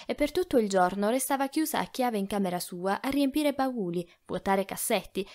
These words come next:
bruciare carte, senza parlare con nessuno. Voleva che dirigessi io la casa, ricevessi i visitatori,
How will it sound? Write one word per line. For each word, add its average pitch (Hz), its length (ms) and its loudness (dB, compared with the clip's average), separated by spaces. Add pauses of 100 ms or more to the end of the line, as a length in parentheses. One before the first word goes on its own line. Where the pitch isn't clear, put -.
(120)
bruciare 302 480 0
carte, - 680 -2
senza 202 380 -2
parlare 208 440 0
con 185 140 -2
nessuno. 170 600 -6 (760)
Voleva 240 440 6
che 240 140 0
dirigessi 226 640 0
io 175 160 0
la 175 160 -2
casa, 175 400 -4 (220)
ricevessi 196 640 -2
i 190 40 -6
visitatori, 196 720 -2